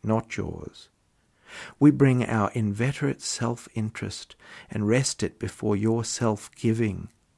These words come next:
We bring our vain wisdom and lay it before the folly of your cross.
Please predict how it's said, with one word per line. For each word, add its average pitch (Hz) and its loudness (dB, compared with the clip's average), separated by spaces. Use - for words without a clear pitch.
We 131 4
bring 117 4
our 98 2
vain 117 2
wisdom 95 0
and 85 -4
lay 104 0
it - -4
before 85 -4
the 85 -8
folly 107 -2
of 92 -8
your 98 2
cross. - -10